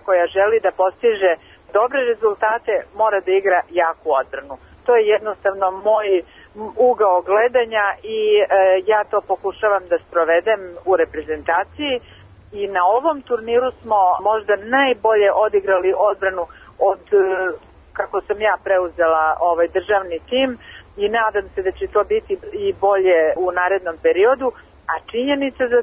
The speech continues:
to je da smo mi protiv Rumunije prvi gol iz igre primili u osamnaestom minutu, što je zaista,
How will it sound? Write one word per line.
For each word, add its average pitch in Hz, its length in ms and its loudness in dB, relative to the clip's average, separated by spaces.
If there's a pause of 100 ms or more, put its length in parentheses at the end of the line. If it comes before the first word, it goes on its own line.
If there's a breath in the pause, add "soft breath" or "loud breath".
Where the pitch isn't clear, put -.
to 254 200 2 (360 loud breath)
je 190 260 2 (200)
da 180 80 2 (100)
smo 180 160 -4
mi 240 260 0
protiv 190 400 -2
Rumunije 226 560 0 (120)
prvi 262 360 2
gol 220 260 2 (100)
iz 175 180 -6
igre 196 320 2
primili 202 500 -2 (240)
u 190 220 2
osamnaestom 165 880 -4
minutu, 135 420 -10 (400 soft breath)
što - 200 0
je 151 100 4
zaista, 156 560 0